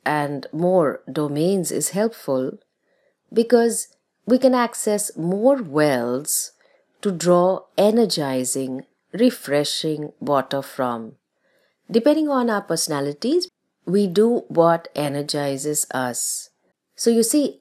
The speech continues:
everyone can feel alive, not just on the weekend, but every day. If you can design your day such that your preferred activities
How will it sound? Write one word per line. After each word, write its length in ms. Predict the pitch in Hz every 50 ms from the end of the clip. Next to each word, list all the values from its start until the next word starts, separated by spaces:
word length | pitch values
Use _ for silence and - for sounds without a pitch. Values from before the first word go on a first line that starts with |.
| _
everyone 640 | - 196 220 214 220 269 302 285 240 247 240 226 220
can 180 | 220 233 220 214
feel 320 | 190 - - 190 185 180
alive, 760 | 180 170 151 139 139 139 135 127 131 127 135 - - - - _ _ _ _
not 260 | - 208 220 214 214
just 260 | - 226 226 226 -
on 180 | 233 220 214 208
the 120 | 185 180
weekend, 760 | 170 160 170 190 208 208 - 160 139 127 120 123 170 214 240 - _ _ _ _ _ _ _ _
but 120 | - 226 220
every 360 | 233 226 226 226 277 277 254
day. 460 | 208 208 240 294 370 339 196 156 - _ _ _ _ _ _ _
If 220 | - - 185 185
you 160 | 190 220 262 262
can 200 | 262 285 269 240
design 520 | 233 220 175 170 160 147 147 147 151 160
your 160 | 175 185 190
day 460 | 165 147 139 139 127 120 - - - _ _ _ _ _ _ _ _ _
such 420 | - - - 311 339 330 - -
that 520 | - - 143 131 104 92 - - _ - _ _ _ _ _ _ _ _ -
your 340 | - 151 170 175 202 262 277
preferred 680 | 269 - 277 262 262 - - 214 214 208 208 208 208 - -
activities 1000 | 202 190 - _ - 170 156 147 147 139 139 _ - 151 151 151 151 143 -